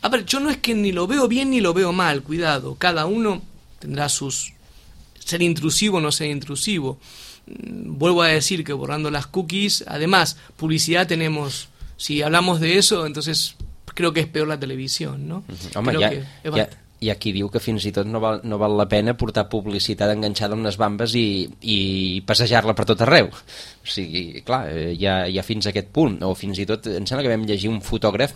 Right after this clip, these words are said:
Speaker 2: que, que havia decidit, eh, intentar cobrar, que evidentment no ho va aconseguir, però com a, com a estratègia, eh, intentar cobrar per les marques que apareixien en les,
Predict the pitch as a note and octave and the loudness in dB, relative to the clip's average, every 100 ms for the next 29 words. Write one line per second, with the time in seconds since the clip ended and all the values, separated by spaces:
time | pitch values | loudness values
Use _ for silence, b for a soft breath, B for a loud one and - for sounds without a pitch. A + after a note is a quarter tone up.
0 | - B B B B B - B2 A2+ A2 | -6 B B B B B 0 6 6 6
1 | G#2+ - A#2 G#2+ G#2+ A2+ A#2 A2 G#2+ A#2+ | 2 2 4 4 4 4 4 4 4 4
2 | A2 C3 - - A2 G#2+ G#2 B2+ A#2+ A#2+ | 4 2 0 0 2 4 4 2 4 2
3 | A2 B2 A#2 G2+ G2 F2 D2+ D#2 D#2+ F#2 | 4 4 4 4 2 0 -4 -4 -2 0
4 | G2 F#2+ G#2+ - G#2 B2 - E2+ - - | 0 0 -2 -4 -4 -4 -4 -6 -8 -8
5 | - G2+ G2 - G#2 G#2+ - A2 B2 A2+ | -2 0 -2 0 0 0 0 2 4 4
6 | G2+ A#2 C#3 B B B A2 - C3 A#2+ | 6 4 2 B B B 0 4 2 2
7 | A2+ B2+ C3+ B2+ A#2+ C#3 B B B - | 2 0 2 2 4 2 B B B 6
8 | D3 D3 B2+ - C3+ D3+ D3 - C3 A2+ | 6 8 2 2 2 2 0 0 2 2
9 | A2+ - D3 C#3 B2+ A#2 G#2+ - | 4 4 4 4 4 4 2 0